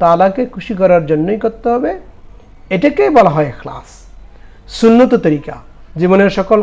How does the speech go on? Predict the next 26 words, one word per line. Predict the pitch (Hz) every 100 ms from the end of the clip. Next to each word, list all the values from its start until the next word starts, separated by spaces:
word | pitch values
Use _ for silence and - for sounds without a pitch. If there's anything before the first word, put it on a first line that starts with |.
| 208
কর্মকাণ্ড | 190 185 180 196 202 208 254 320 - - - - - -
আমাদের | 175 185 185
প্রিয় | 185 185
নবী | 185 196
হযরত | 175 190 190
মুহাম্মদ | 185 196 190
সাল্লাল্লাহু | 190 170 165 220 220 226
আলাইহি | 240 247 233
সাল্লামের | 220 240 277 349 370
সুন্নত | 262 233 220 202
অনুযায়ী, | 180 196 247 330 -
তরিকা | 185 185 180
অনুযায়ী | 175 226 247
হতে | 202 196
হবে, | 202 233 - - - - - -
তবে | 185 196 262 370 - - - - - - - - - - 180
এটা | 170 262 277 208
ইবাদতে | 196 202 226 254 392 349
গণ্য | 208 190 160 151
নয়। | 139 117 110 - - - - - -
তবুও | 196 208 311 226 151 - - - - 160
বিশুদ্ধ | 180 277 320 311 214
দলিল | 202 233 294 262
ছাড়া | 208 214 233 180
মন | 170 175 180
গড়া | 226